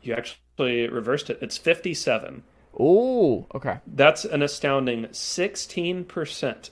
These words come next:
Speaker 1: of all Division One schools that have made a change at head coach in the last two months, whether by firing or a coach leaving for greener pastures of some sort.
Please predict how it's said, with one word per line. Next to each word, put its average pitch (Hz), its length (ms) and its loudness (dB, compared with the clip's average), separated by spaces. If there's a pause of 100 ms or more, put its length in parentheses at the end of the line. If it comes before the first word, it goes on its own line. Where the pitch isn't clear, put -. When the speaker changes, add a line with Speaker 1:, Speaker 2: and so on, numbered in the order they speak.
Speaker 1:
of 117 180 -2 (120)
all 147 240 6
Division 147 420 2
One 117 160 -2
schools 117 380 -4
that 120 120 0
have 120 140 -2
made 120 160 0
a 113 80 -2
change 127 320 -6
at - 80 -12
head 120 240 -4
coach - 340 -4
in 123 100 -6
the 120 80 -2
last 110 340 -4
two 120 120 -4
months, 107 340 -10
whether 120 240 0
by 110 160 -2
firing 147 640 2
or 123 120 -4
a 113 60 -4
coach - 320 -4
leaving 120 360 -2
for 127 160 -4
greener 110 320 -6
pastures - 480 -10
of 120 80 -14
some - 220 -12
sort. 123 320 -10